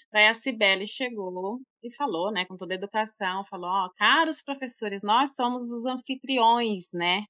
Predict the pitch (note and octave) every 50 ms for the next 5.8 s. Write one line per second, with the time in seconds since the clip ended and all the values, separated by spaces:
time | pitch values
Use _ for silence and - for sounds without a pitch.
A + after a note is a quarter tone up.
0 | _ _ - F#3 F#3+ - - F#3+ G3 G3+ G3 G3 G3 F#3+ F3+ E3+ E3+ E3+ - -
1 | - - E3 - _ - - - - _ _ G3+ G3 - A3 A3+ A#3 A#3+ A#3+ A3
2 | A#3+ A3 A3 A3 - C4 B3+ _ _ _ _ _ _ _ _ _ _ _ _ G3
3 | F#3 - F3+ F#3 A3 A#3 B3 C#4 D4 C4 C#4 C4+ - - D#4+ D#4 D4 B3+ A3 G3+
4 | G3 G3+ A3 C4+ E4 - _ _ _ _ _ _ _ _ _ _ _ B3 C4+ C4+
5 | - - E4+ F4+ E4 C4+ A3 G#3 G#3+ G#3+ A3 B3 D4+ - -